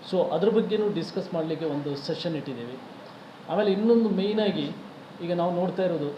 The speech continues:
ಅಡಿಕೆ ಅಂತ ಬಂದಾಗ ಅಡಿಕೆಯಲ್ಲಿ ಜಾಸ್ತಿ ಟೈಮಲ್ಲಿ ನಾವು ಅಡಿಕೆ ಮಾತೆತ್ತಿದ್ರತಿಗೆ ನಾವು ನಾರ್ತಿಗೆಲ್ಲ ಹೋಗಿ ಹೇಳಿದ್ರೆ ಅದೊಂದು ನಾರ್ಕೋಟಿಕ್ ಪ್ರಾಡಕ್ಟ್ ಅಂತಾರೆ.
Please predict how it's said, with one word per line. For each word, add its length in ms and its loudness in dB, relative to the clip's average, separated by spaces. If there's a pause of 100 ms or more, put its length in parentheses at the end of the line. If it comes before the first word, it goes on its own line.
(120)
ಅಡಿಕೆ 340 4
ಅಂತ 160 6
ಬಂದಾಗ 440 2 (420)
ಅಡಿಕೆಯಲ್ಲಿ 680 0 (760)
ಜಾಸ್ತಿ 380 0
ಟೈಮಲ್ಲಿ 580 0 (260)
ನಾವು 120 -2
ಅಡಿಕೆ 360 2 (160)
ಮಾತೆತ್ತಿದ್ರತಿಗೆ 1080 -4 (360)
ನಾವು 160 -4
ನಾರ್ತಿಗೆಲ್ಲ 520 -2
ಹೋಗಿ 220 0
ಹೇಳಿದ್ರೆ 460 -2
ಅದೊಂದು 420 -4
ನಾರ್ಕೋಟಿಕ್ 640 -4
ಪ್ರಾಡಕ್ಟ್ 340 -8
ಅಂತಾರೆ. 300 -10